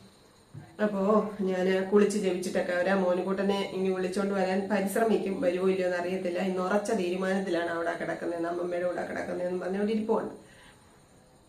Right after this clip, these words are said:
പിന്നെ, ഉം, വേറെന്തോ,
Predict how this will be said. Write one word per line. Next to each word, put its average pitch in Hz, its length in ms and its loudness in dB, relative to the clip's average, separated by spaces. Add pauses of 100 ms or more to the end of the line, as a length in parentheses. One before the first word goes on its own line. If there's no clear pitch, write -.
(340)
പിന്നെ, 180 400 0 (1300)
ഉം, 214 320 -4
വേറെന്തോ, 196 520 0